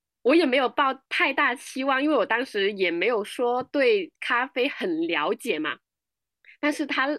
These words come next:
来了之后，我喝的第一口，我是觉得，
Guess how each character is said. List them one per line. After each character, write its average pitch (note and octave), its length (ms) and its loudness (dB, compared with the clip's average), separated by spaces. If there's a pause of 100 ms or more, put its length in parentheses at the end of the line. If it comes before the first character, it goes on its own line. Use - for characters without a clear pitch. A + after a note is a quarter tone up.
(160)
来 F#3+ 260 -2
了 A3+ 120 2
之 A3+ 240 -2
后， - 360 -2 (340)
我 G#3+ 120 2
喝 E4+ 340 2
的 C4+ 100 2
第 C#4+ 240 2
一 D#4+ 140 4
口， - 300 -2 (600)
我 C4+ 180 0
是 D4+ 180 0
觉 C4+ 160 0
得， A#3 220 2